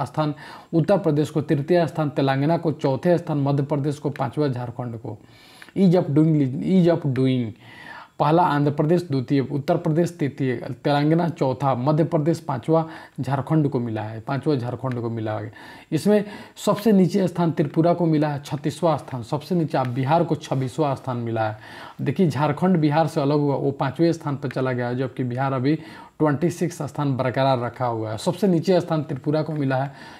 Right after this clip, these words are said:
जो कि छत्तीस नंबर का है। चलिए, उसके बाद सुशासन सूचकांक देखेंगे, दो हज़ार उन्नीस का रिपोर्ट है ये। सुचा-, सुशासन सूचकांक, तो गुड गवर्नेंस इंडेक्स इसको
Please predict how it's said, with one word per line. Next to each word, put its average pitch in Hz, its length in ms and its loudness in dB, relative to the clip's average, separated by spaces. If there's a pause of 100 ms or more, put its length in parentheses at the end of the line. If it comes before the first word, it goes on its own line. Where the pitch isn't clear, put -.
(100)
जो 160 120 6
कि 175 160 2
छत्तीस - 520 -2
नंबर 123 240 -4
का 117 120 -6
है। 113 200 -6 (320)
चलिए, 165 200 6
उसके 165 200 0
बाद 180 100 2
सुशासन 190 540 2
सूचकांक 170 520 0
देखेंगे, 147 420 0
दो 139 200 0
हज़ार 135 200 0
उन्नीस 139 300 -2
का 139 100 -2
रिपोर्ट 123 360 -4
है 123 160 0
ये। 147 100 -6 (1400)
सुचा-, 180 320 4
सुशासन 185 640 2
सूचकांक, 131 500 -2 (400)
तो 131 180 2
गुड 175 300 6
गवर्नेंस 165 580 4
इंडेक्स 160 400 2
इसको 160 300 -2